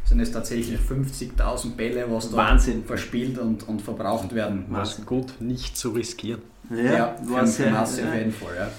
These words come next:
Speaker 1: ja.
Speaker 2: Ja.
Speaker 1: Und dann gehen wir in einen Bereich, wo wir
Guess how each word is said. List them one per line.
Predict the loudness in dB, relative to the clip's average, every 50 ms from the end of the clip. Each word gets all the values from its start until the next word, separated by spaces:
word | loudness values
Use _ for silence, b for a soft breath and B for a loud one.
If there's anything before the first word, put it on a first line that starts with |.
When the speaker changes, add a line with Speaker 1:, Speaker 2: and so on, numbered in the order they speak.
| -14 -14 -12 -8
Speaker 1:
ja. | 0 2 4 4 4 2
Speaker 2:
Ja. | 0 -2 -6 -10 -12 -14 -14 -16 -20 _ _ _ _ _ -20 -20 -20 _ _ _ _ _ _ -6
Speaker 1:
Und | -6 -2 2 4
dann | 4 6 8 8 6 6
gehen | 6 6 6 8
wir | 8 8
in | 6
einen | 6 4
Bereich, | 2 2 2 4 4 2 2 0 -2 -4
wo | -4 -4 0
wir | 0 0 0 0 0 -2